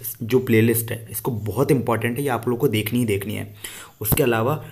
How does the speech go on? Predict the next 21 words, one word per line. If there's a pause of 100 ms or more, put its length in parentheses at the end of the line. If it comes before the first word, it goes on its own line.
(160)
ट्रेडिंग
की
स्ट्रैटेजीज, (340)
ठीक
है, (880)
सबसे
पहले
आपको
क्या
करना
है, (540)
बिगिनर्स
वाली
प्लेलिस्ट
को
कंप्लीट
करना
है, (840)
ठीक
है, (540)
और